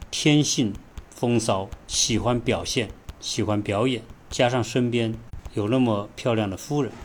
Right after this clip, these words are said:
而且当时的肯尼迪像明星一样被年轻人所崇拜。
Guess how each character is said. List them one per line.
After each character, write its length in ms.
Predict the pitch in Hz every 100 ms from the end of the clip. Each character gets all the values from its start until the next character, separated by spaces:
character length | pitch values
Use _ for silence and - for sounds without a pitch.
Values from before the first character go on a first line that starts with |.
| -
而 180 | - 139
且 220 | - 107 -
当 200 | 143 151
时 160 | - 117
的 140 | 113
肯 240 | - 98
尼 120 | 95 101
迪 220 | 98 - - -
像 320 | - 147 104
明 300 | 104 110 135
星 200 | 147 151
一 160 | 117 104
样 200 | 104 92 -
被 180 | 117 98
年 320 | 98 101 113
轻 220 | - 127
人 160 | 104 104
所 200 | 98 85
崇 280 | - - 98
拜。 220 | 101